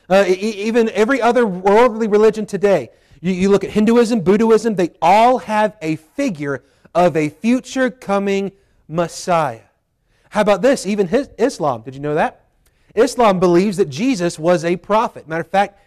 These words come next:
they believe that Jesus was the greatest prophet outside of Muhammad himself. But they believe that there is another figure that is going to come, who is going to bring about world peace and domination. Who's that? The Antichrist.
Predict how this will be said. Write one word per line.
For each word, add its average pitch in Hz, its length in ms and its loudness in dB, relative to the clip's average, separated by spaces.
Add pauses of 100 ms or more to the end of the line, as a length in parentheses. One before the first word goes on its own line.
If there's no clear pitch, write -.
they 185 240 -2
believe 196 300 0
that 156 160 -4
Jesus 196 460 -4
was 170 280 -2
the 156 120 -4
greatest 220 520 -4
prophet 175 520 -4 (220)
outside 165 580 -2
of 156 80 -6
Muhammad 139 460 -8
himself. 240 580 -8 (400)
But 202 140 0
they 214 100 4
believe 214 300 2
that 240 100 2
there 214 160 4
is 214 100 -2
another 240 300 0
figure 190 320 0
that 180 160 0
is 165 100 -4
going 175 240 0
to 160 80 -6
come, 135 440 -6
who 202 160 -2
is 170 120 -2
going 185 300 -2
to 180 120 -10
bring 190 300 -4
about 214 340 0
world 202 380 0
peace 214 420 -8
and 160 160 -8
domination. 185 840 -6 (920)
Who's 156 160 -6
that? 160 320 -8 (840)
The 113 80 -20
Antichrist. 202 460 -12